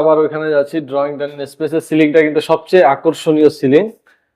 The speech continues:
যদি এইখান থেকে যে কোনো ধরনের সিলিং আপনার পছন্দ হয়, সেই সিলিংও কিন্তু আপনি করে নিতে পারেন, অথবা যদি আপনি Google থেকে নামিয়ে যে কোনো ধরনের ডিজাইন দেন, বাইরে কিন্তু করে দিবে। ভাই, ঢাকার বাইরে,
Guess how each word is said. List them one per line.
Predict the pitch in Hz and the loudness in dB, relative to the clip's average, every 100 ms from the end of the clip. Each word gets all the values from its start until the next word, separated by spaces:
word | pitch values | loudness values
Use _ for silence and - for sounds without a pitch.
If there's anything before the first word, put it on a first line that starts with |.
| _ | _
যদি | 139 156 | 0 4
এইখান | 185 180 214 | 4 4 2
থেকে | 214 226 214 | 2 4 4
যে | 156 180 | 4 0
কোনো | 208 202 | 0 0
ধরনের | 208 208 202 | 0 0 -4
সিলিং | 196 196 208 | -4 2 2
আপনার | 196 196 185 | 2 -2 0
পছন্দ | 175 175 190 185 | -2 0 0 0
হয়, | 156 156 | 2 2
সেই | 156 170 | 2 -2
সিলিংও | 165 175 175 170 | 2 2 4 4
কিন্তু | 165 | 4
আপনি | 160 151 | 0 0
করে | 170 180 | 0 2
নিতে | 175 160 | 4 4
পারেন, | 147 151 | 2 0
অথবা | 151 175 | 0 0
যদি | 170 175 | 2 0
আপনি | 175 165 | 0 0
Google | 151 170 | 0 0
থেকে | 170 175 | 0 -2
নামিয়ে | 160 151 160 | 0 0 2
যে | 160 | 0
কোনো | 156 | 0
ধরনের | 156 165 160 143 | 0 0 0 -2
ডিজাইন | 143 156 160 | 2 2 4
দেন, | 147 175 - _ _ _ | 2 2 -2 _ _ _
বাইরে | 143 147 | 2 2
কিন্তু | 151 151 175 | 2 0 4
করে | 185 | 4
দিবে। | 147 117 - _ _ 156 | 4 -2 -8 _ _ -2
ভাই, | 160 | 0
ঢাকার | 139 160 208 196 | 0 0 2 4
বাইরে, | 202 202 | 6 6